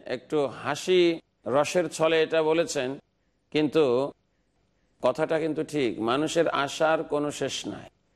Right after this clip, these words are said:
আপনার মাইন্ডে এমন আজীব আজীব গরিব গরিব কল্পনা আসবে যে এইটা হলে কেমন হইতো, ওইটা হলে কেমন হইতো, এইটা হলে কেমন হতো।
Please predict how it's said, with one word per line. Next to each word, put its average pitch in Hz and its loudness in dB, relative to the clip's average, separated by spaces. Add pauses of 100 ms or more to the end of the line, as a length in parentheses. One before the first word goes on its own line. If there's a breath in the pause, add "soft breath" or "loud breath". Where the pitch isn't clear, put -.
(140)
আপনার 151 -2
মাইন্ডে 190 0
এমন 180 0
আজীব 175 2
আজীব 170 0
গরিব 160 2
গরিব 156 2
কল্পনা 165 0
আসবে 165 0
যে 160 2
এইটা 175 2
হলে 170 2
কেমন 156 -2
হইতো, 147 0
ওইটা 165 4
হলে 170 4
কেমন 156 0
হইতো, 151 2
এইটা 160 4
হলে 165 4
কেমন 151 -2
হতো। 127 -4